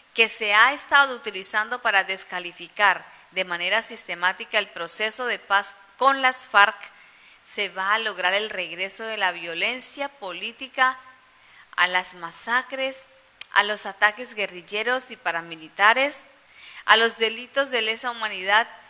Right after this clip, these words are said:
en las acciones armadas de esos grupos.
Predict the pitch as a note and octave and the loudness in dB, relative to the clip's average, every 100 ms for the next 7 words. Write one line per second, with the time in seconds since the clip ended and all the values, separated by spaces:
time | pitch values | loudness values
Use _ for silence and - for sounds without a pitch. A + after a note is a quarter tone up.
0 | _ _ A3+ A#3+ B3 A#3+ B3 - G#3 - | _ _ 2 2 4 4 4 0 -2 -4
1 | - G#3+ G#3 A3+ - F#3+ E3 F3 G3+ A3+ | -4 -4 -6 -6 -2 -4 -4 0 2 4
2 | B3 A3+ F3 E3+ F#3 F3+ F3+ F3 - D#3+ | 2 -2 -2 -2 -6 -8 -12 -14 -12 -10
3 | - | -10